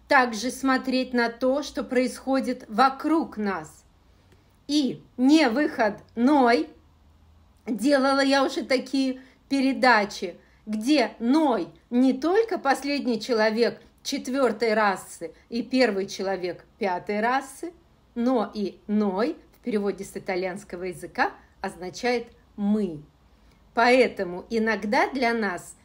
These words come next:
не выход, не выход "ной" нам делать вид, что мы живем только как белка в колесе, ассоциировать себя только со своей датой рождения.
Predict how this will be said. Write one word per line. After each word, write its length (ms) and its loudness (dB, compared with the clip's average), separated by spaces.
не 300 4
выход, 680 2
не 300 2
выход 640 2
"ной" 520 2
нам 440 0
делать 540 2
вид, 360 -4
что 600 -2
мы 400 2
живем 480 -2
только 440 -2
как 280 -2
белка 340 -2
в 80 -16
колесе, 600 -4
ассоциировать 1040 -2
себя 480 -4
только 400 0
со 200 -6
своей 480 0
датой 380 2
рождения. 760 0